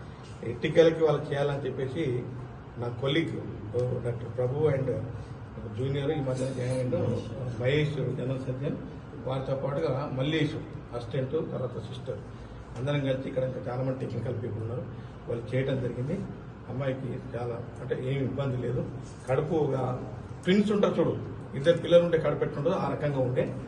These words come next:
but ఇవన్నీ కూడా సేఫ్గా ఆపరేషన్ అయిపోయింది. దీన్ని ఇప్పుడు హైదరాబాద్కు ఒక పెద్ద జార్ లేదా ప్లాస్టిక్ దాంట్లో బకెట్లో, దీంట్లో ఫార్మాల్డిహైడ్ వేసి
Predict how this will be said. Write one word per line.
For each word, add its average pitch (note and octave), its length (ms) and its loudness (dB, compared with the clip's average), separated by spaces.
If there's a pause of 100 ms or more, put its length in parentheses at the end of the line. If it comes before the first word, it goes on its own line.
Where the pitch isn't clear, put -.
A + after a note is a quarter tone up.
(300)
but B2 160 -6
ఇవన్నీ C3+ 260 2
కూడా C#3+ 180 2
సేఫ్గా C3+ 380 0
ఆపరేషన్ B2 380 -2
అయిపోయింది. A#2+ 340 -2 (540)
దీన్ని E3+ 240 4 (100)
ఇప్పుడు D3+ 200 2 (100)
హైదరాబాద్కు D#3+ 680 6
ఒక C#3+ 160 0
పెద్ద C3 180 4 (300)
జార్ C#3 280 4 (880)
లేదా C#3+ 260 2
ప్లాస్టిక్ D3 500 0
దాంట్లో C3+ 320 0
బకెట్లో, C#3+ 440 0 (580)
దీంట్లో D3 300 2 (140)
ఫార్మాల్డిహైడ్ C#3 720 2
వేసి - 240 2